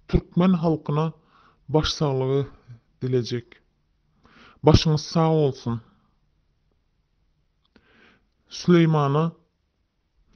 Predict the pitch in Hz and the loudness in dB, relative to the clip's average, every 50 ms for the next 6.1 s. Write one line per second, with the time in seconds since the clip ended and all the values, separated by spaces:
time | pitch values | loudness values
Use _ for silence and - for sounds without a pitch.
0 | - _ _ _ - 139 147 156 156 151 151 - - 147 147 143 156 151 151 - | -20 _ _ _ -4 -2 -2 0 0 -2 -2 -4 -4 -4 -2 -2 -2 -4 -2 -4
1 | 151 147 - _ - 131 131 127 120 - 117 117 - _ - _ _ _ _ - | -6 -6 -6 _ -4 0 0 0 0 -2 -6 -8 -8 _ -20 _ _ _ _ -2
2 | 156 156 156 - 170 160 156 156 151 151 156 156 147 - - - - 151 151 143 | -2 -2 0 0 -2 0 0 0 0 0 0 -2 -2 -4 -6 -8 -4 -2 -2 -2
3 | 127 - - 127 131 139 147 143 - - 147 135 127 127 123 - 147 139 135 135 | -4 -6 -8 -6 -4 -4 -4 -4 -4 -4 -4 -4 -4 -4 -4 -2 -2 -2 -2 -4
4 | 143 135 - - 131 120 113 - - - 113 113 - _ _ _ _ _ _ _ | -6 -8 -6 -6 -8 -8 -8 -10 -12 -14 -14 -14 -14 _ _ _ _ _ _ _
5 | _ _ _ _ _ _ _ _ - 139 139 131 - - - 127 117 113 117 117 | _ _ _ _ _ _ _ _ -10 -8 -6 -6 -6 -6 -6 -6 -6 -6 -8 -8
6 | 113 104 | -10 -10